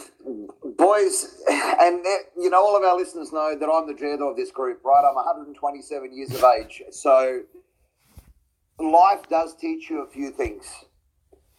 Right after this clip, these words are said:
And to experience the highest of highs, you have to experience the lowest of lows.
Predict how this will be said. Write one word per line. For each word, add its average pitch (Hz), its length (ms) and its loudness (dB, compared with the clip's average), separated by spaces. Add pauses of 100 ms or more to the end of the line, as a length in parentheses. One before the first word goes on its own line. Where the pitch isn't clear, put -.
(200)
And 131 220 2
to 143 140 -6
experience 185 800 -2
the 156 160 6
highest 165 560 0
of 170 100 -8 (100)
highs, 139 760 0 (480)
you 127 240 -10
have 143 240 2
to 147 120 -8
experience 143 640 -10
the 135 100 0
lowest 131 440 2
of 117 100 -4
lows. 107 560 -4